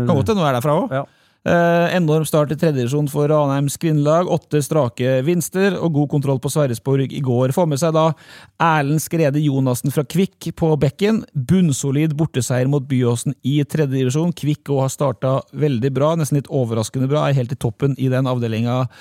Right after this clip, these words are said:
Speaker 1: der han skåret mål. Han er kaptein, Fus i alt, eh, Jonassen der. Midtbanetrioen er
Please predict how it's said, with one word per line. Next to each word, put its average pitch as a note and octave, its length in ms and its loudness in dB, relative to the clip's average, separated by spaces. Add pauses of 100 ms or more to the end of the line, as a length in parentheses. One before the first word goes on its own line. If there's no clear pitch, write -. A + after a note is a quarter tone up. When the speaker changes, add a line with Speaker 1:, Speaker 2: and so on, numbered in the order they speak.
(380)
Speaker 1:
der G#2 300 2
han B2 180 0
skåret C3 540 0
mål. G3 240 2
Han C#3 120 0
er C3 60 -2
kaptein, D#3 480 -2
Fus C#3 240 -2
i C#3 80 0
alt, C3 320 -2
eh, C3 320 2
Jonassen A2 480 0
der. G2+ 260 -2
Midtbanetrioen D#3+ 920 2
er F3 220 4